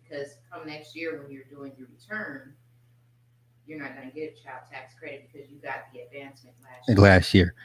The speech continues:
Speaker 2: Now, once again, I need parents to explain to me the difference between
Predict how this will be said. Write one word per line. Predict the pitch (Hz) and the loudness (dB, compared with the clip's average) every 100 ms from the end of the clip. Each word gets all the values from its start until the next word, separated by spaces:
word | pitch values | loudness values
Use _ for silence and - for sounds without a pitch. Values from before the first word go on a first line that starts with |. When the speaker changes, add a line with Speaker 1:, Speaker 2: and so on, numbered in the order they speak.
| - - | -2 8
Speaker 2:
Now, | 139 117 | 10 12
once | 143 151 | 12 10
again, | 151 147 135 95 80 - _ _ _ _ _ _ _ - | 10 12 12 10 6 -6 _ _ _ _ _ _ _ 6
I | 117 | 8
need | 127 135 123 | 10 10 8
parents | - 135 131 - | 6 8 6 6
to | 110 | 2
explain | - - 147 151 | 2 4 6 8
to | 147 | 8
me | 139 | 8
the | |
difference | 131 139 135 131 | 6 6 6 4
between | 120 113 - 127 120 120 120 117 110 | 2 0 4 6 8 8 8 8 6